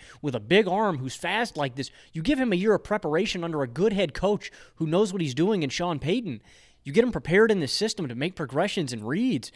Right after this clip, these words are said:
And look at what he does. Like, again, not an outstanding day yardage-wise, a hundred forty-eight yards. He's not making super big throws. He's not making super complicated reads. But you took a guy who threw thirty interceptions in his last year starting,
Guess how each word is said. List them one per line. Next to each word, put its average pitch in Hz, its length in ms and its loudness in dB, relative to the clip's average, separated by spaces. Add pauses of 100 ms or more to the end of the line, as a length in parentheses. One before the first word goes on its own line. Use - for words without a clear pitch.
(480)
And 165 100 0
look 302 140 4
at 330 60 6
what 285 140 6
he 240 60 4
does. 185 460 2
Like, 170 160 -4
again, 180 300 -2
not 196 160 -2
an 233 100 -4
outstanding 185 560 0
day 151 120 4
yardage-wise, 139 640 2
a 127 40 -2
hundred 170 240 -2
forty-eight 165 380 2
yards. 131 340 2 (220)
He's 123 180 -8
not 165 140 2
making 160 480 0 (260)
super 185 380 0
big 147 320 4
throws. 143 460 4
He's 135 140 -6
not 160 140 0
making 160 280 0
super - 260 -6
complicated 151 640 -2
reads. 185 420 2 (640)
But 185 140 2
you 269 80 -2
took 311 160 4
a 247 40 2
guy 233 220 4
who 220 80 2
threw 196 180 -2
thirty 233 380 2
interceptions 202 720 2
in 180 80 0
his 143 140 2
last 190 340 0
year 190 140 2
starting, 220 500 2